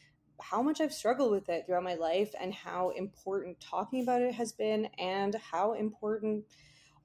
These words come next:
all the different tools that I've gained have been for just getting me to where I am today.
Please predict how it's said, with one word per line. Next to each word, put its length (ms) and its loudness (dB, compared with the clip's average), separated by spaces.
all 280 4
the 100 0
different 460 -2
tools 520 0
that 160 2
I've 340 2
gained 540 -2
have 360 -6
been 360 2
for 160 -4
just 260 -6
getting 300 0
me 120 0
to 100 -10
where 200 2
I 40 -2
am 160 -4
today. 420 0